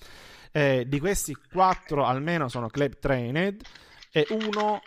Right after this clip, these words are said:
almeno è inseribile in lista B, parentesi Coman, quindi figurati loro che culo che c'hanno. Quindi restano due slot liberi ancora addirittura per completare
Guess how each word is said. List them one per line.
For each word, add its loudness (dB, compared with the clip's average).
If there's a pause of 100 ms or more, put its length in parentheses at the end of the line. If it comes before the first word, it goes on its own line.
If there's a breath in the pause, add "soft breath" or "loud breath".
almeno 0
è 0
inseribile -4
in -6
lista -6
B, -4 (560)
parentesi -4
Coman, -6 (360)
quindi -10
figurati -6
loro -4
che -6
culo -4
che -2
c'hanno. -4 (300 soft breath)
Quindi -2
restano 0
due -2
slot -6
liberi -4
ancora -6
addirittura -6
per -6
completare -2